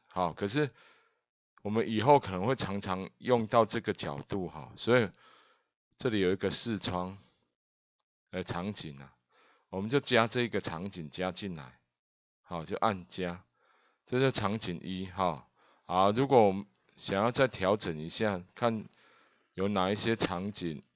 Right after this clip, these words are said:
或是哪一些角度适合我们的，啊，所以你看看我现在改成两百，我现在想要用一点仰角的感觉哈，啊，啊，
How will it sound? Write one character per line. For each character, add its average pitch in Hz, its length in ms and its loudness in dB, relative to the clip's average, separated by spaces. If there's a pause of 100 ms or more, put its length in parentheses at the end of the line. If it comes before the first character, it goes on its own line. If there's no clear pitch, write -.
(160)
或 117 140 0
是 120 140 0
哪 90 180 0
一 95 40 -2
些 107 140 -2
角 78 280 -2
度 101 260 -2
适 110 260 0
合 90 200 -2
我 73 160 -4
们 78 180 -10 (920)
的， 87 200 -6 (1700)
啊， 82 280 -8 (380)
所 - 180 -8
以 104 40 -2
你 95 120 -6
看 90 140 -10
看 95 220 -4
我 78 100 -8
现 101 140 -4
在 101 80 -2
改 76 320 -8
成 78 340 -12
两 76 240 -10
百， 65 260 -14 (520)
我 87 100 -10
现 95 180 -4
在 104 160 -2 (280)
想 - 240 -4
要 107 240 -2 (100)
用 117 260 2
一 107 60 -4
点 104 260 -4 (140)
仰 92 320 -2
角 80 280 -2
的 82 120 -12
感 76 240 -8
觉 71 320 -10
哈， 85 300 -2 (720)
啊， 78 440 -10 (1700)
啊， 80 340 -16